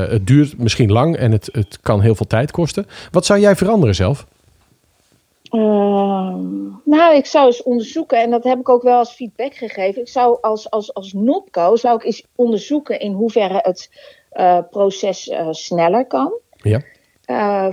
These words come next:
Speaker 2: vervolgens, ehm, ja, hoe kan het sneller? En, maar vraag je nou van, eh, aan, vraag je nou naar de procedurele kant of vraag je naar, eh, mijn,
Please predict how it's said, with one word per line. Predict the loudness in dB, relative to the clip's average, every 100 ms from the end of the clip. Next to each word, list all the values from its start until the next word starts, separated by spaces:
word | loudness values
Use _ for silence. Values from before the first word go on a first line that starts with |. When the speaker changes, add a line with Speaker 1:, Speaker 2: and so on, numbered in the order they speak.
| -8 -20 -20 -20 -20 -20 -16
Speaker 2:
vervolgens, | -8 -8 -10 -20 _ -4 2 4 4 2 0 0 -4 -8 -10
ehm, | -4 0 2 2 0 -2 -6 -10
ja, | -6 -4 -4 -8 -16 _
hoe | 2 4 6 2
kan | 2 -2
het | -2
sneller? | -6 -4 0 0 0 -2 -6 -20 -20 -20 -6
En, | 0 2 0 _ _
maar | -8 0 2 2 -2 -12 _ _
vraag | -14 -4 0 0 0
je |
nou | 2 2
van, | 0 -2 -4 -6 _
eh, | -4 -2 -2 -2
aan, | -6 -6 -6 -8 _
vraag | -4 -2 0
je |
nou | -2 -2
naar | -4
de | -4
procedurele | -2 -2 -2 -2 0 2 2 0
kant | -4 -6 -4 -4
of | -4
vraag | -2 -2 -2
je |
naar, | 0 2 2 -2 _ _ -6
eh, | -2 0
mijn, | 0 0 0 -2